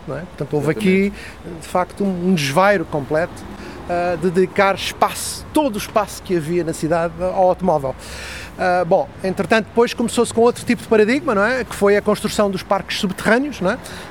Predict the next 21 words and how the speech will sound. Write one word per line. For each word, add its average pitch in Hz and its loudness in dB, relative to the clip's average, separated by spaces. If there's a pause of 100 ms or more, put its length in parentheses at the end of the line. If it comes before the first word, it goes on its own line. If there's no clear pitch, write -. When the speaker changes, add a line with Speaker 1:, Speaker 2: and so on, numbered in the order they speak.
Speaker 1:
Ah, 185 0
construiu-se, 208 4 (340)
acho - -6
que - -2
nos 180 2
anos 185 2
setenta, 190 0 (240)
finais 180 2
de - -12
setenta, 185 0
o, 147 -4 (180)
o 135 -6 (100)
Parque 160 0
dos 135 -6
Restauradores. 156 -2 (140)
Speaker 2:
Uhum. 117 -6 (240)
Speaker 1:
Ah, 160 -2
aliás, 175 4
também 208 2
vos 190 -2
aconselho 208 2